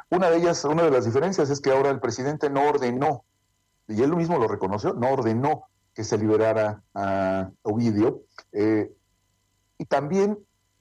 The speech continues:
la reacción que tuvieron los cárteles, eh, en esta ocasión fue mayor en, en el tema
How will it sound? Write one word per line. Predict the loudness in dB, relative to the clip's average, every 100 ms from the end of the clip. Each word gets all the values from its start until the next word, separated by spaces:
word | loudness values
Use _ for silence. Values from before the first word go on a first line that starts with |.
| -4
la | 0 0
reacción | 2 0 0 -4 -4 -4 -4
que | -4
tuvieron | -2 0 0
los | -2 -2
cárteles, | -4 -4 -6 -6 -8 -14 _ _ _ _ -12 -2
eh, | 0 0
en | 0 0
esta | 0 -2
ocasión | 0 0 -2 0
fue | 0 2 0 -2 -8
mayor | -2 -2 0 0 2 0 -4 _ _ _ -2
en, | -2 0 -2 -4 -4
en | -4 -2
el | -4 -4
tema | -2 -2 -2 -4